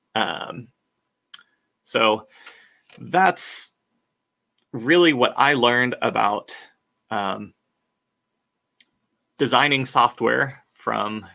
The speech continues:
gardening. Um, those the, the, the links between shrubs and software development. Uh, and, uh, yeah, sometimes we have little tiny plants. Sometimes we have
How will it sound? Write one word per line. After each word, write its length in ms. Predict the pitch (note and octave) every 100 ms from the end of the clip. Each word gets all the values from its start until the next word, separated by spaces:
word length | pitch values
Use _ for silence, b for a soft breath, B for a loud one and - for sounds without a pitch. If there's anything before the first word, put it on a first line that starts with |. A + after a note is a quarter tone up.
| _
gardening. 540 | A#2 A#2 A2+ G2 A2 B B B B _ -
Um, 340 | C3+ - A#2+ - _
those 300 | - - - -
the, 260 | G#2 G#2+ -
the, 140 | - - _
the 100 | A#2
links 320 | A2 C#3+ D3
between 480 | - B2+ - C3 B2+
shrubs 680 | - - C3 C#3 C#3+ C#3 - _ _
and 400 | A2 A2 A2+ A2+
software 480 | - A#2+ A#2 - A#2+
development. 600 | G2+ G#2 - G2+ G2 _ b b b b b _
Uh, 300 | C#3 C3+ - A#2+ _ _ _ _ _ _ _ _ _ _ _
and, 380 | G#2+ G2+ G2+ F#2+
uh, 240 | F#2+ G2 - _ _ _ _ _ _
yeah, 220 | - A2+ - _
sometimes 600 | - C3 B2+ C3 B2+ B2+
we 140 | B2+ A2
have 500 | A#2+ A#2+ B2 A2+ - - _ _ _ _
little 220 | A#2+ C3 B2
tiny 300 | - C3+ C3
plants. 640 | C3+ D3 - - - - b b b _
Sometimes 720 | - A2+ A#2 A#2+ A2+ A2+ A2+
we 160 | A#2 G#2
have 520 | G#2+ G#2 G#2+ A2